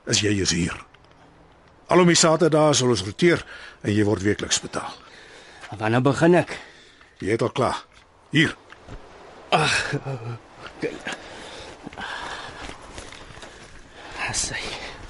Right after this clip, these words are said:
Speaker 1: En dit?
Speaker 2: Dis my werksklere.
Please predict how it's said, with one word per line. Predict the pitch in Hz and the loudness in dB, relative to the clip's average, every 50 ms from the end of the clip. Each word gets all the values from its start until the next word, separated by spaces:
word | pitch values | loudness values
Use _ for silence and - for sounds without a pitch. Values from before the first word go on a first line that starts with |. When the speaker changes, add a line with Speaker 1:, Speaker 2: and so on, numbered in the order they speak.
| - - - - - - - - - - - - - - - - - - | -14 -14 -14 -14 -14 -16 -16 -16 -16 -18 -18 -14 -14 -14 -14 -14 -8 -4
Speaker 1:
En | - 87 | 0 4
dit? | 95 123 143 - - - - - - - - - - - - - - - - - - - - - - | 6 6 6 4 2 -14 -16 -12 -10 -10 -10 -10 -12 -12 -14 -14 -14 -16 -16 -16 -16 -16 -16 -14 -10
Speaker 2:
Dis | - - | -4 0
my | 127 127 127 | 2 2 4
werksklere. | 117 113 123 139 - - - - - 143 139 135 127 123 120 | 4 4 2 2 0 -2 -2 0 2 4 6 4 4 2 0